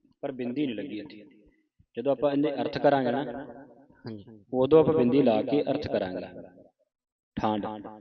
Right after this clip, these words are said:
Speaker 1: ਪਰ ਜਦੋਂ ਗੁਰਬਾਣੀ ਦਾ ਉਚਾਰਨ ਕਰਨਾ ਹੈ, ਉਦੋਂ ਬਿੰਦੀ ਤੁਰੈ। ਤਪਤ ਮਾਹੇ ਠਾਢ ਵਰਤਾਈ। ਮੰਨ ਲਓ ਜਿਵੇਂ ਹੁਣ ਮੈਂ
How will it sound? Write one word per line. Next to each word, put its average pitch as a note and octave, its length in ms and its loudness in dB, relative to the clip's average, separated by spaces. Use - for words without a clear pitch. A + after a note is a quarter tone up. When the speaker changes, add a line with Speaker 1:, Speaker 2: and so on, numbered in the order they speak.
Speaker 1:
ਪਰ B2 120 2
ਜਦੋਂ B2+ 240 6
ਗੁਰਬਾਣੀ B2 420 4
ਦਾ C#3+ 100 6
ਉਚਾਰਨ A#2+ 460 2
ਕਰਨਾ C#3+ 380 4
ਹੈ, D3 40 -2
ਉਦੋਂ B2+ 120 2
ਬਿੰਦੀ G#2+ 320 -2
ਤੁਰੈ। F2 240 -10
ਤਪਤ C3+ 340 -2
ਮਾਹੇ B2 800 -2
ਠਾਢ C#3 340 2
ਵਰਤਾਈ। A#2+ 520 -2
ਮੰਨ B2+ 200 -2
ਲਓ D#3+ 100 4
ਜਿਵੇਂ D3 300 2
ਹੁਣ B2+ 220 -4
ਮੈਂ A#2+ 460 -6